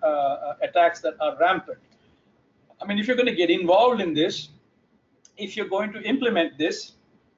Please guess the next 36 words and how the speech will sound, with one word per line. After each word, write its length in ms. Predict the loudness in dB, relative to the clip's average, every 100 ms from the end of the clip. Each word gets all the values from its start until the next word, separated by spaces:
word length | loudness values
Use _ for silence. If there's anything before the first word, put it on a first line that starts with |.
| _ _ _ _ _ _ _
then 120 | -4
your 120 | 2
I 100 | 2
T 140 | 4 2
dollar, 420 | 4 4 6 2
your 200 | 4 4
I 120 | 2
T 200 | 0 -8
pound, 400 | -8 -4 -4 -4
your 140 | -4 -2
I 120 | -4
T 160 | -6
euro 340 | -12 -8 -4 -4
needs 320 | -4 -6 -8
to 80 | -16
go 440 | -4 0 0 0 0
that 220 | -2 -2
much 200 | -6 -8 -10
further. 360 | -12 -12 _ _ _ _ _ _ _ _ _ -10
Um, 200 | -10 -10
for 160 | -6 2
that 180 | 2 2
sa-, 240 | -4 -6
for 120 | -2 2
that 200 | 0 -2
same 360 | -6 -6 -4
price, 460 | 2 2 2 -4 -14 _ _ _
how 80 | -2
about 280 | 2 0 -2
we 160 | -14 0
also 380 | 0 0 -10 -12
solve 580 | -6 0 2 2 0
some 180 | -4 -6
of 140 | -6 -6
the 60 |
persistent 680 | -8 -8 -8 -10 -10 -8 -8